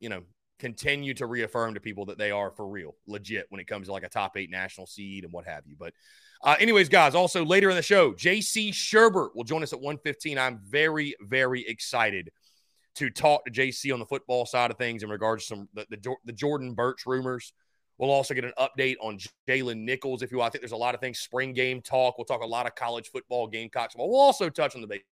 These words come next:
baseball stuff, but, of course, J C, and also recruiting. My goodness. My goodness. We'll talk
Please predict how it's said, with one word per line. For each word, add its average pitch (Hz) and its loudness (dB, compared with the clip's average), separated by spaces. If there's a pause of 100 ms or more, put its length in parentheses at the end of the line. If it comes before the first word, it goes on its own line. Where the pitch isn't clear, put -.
baseball 104 -8
stuff, 104 -8
but, 98 -8 (380)
of 117 -6
course, 107 -6
J 123 -2
C, 117 -10 (160)
and 156 0
also 190 4
recruiting. 120 -6
My 104 -2
goodness. 90 -4 (480)
My 107 0
goodness. 98 -6
We'll 107 -8
talk 110 -2